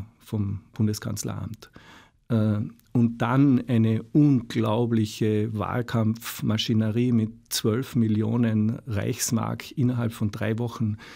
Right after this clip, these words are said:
die hier verbraten wurden von, von der nationalsozialistischen Propagandamaschinerie,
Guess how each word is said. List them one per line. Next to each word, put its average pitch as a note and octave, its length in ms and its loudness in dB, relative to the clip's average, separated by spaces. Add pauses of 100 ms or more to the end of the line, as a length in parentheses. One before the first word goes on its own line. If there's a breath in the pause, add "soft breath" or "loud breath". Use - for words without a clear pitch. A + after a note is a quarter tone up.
(220 loud breath)
die A2+ 80 2
hier A2+ 500 2 (140)
verbraten G#2+ 640 -2
wurden A2 360 0
von, A2 320 -2
von A#2 180 -2
der A#2+ 140 -4
nationalsozialistischen A2+ 1160 -4
Propagandamaschinerie, A#2 1200 -2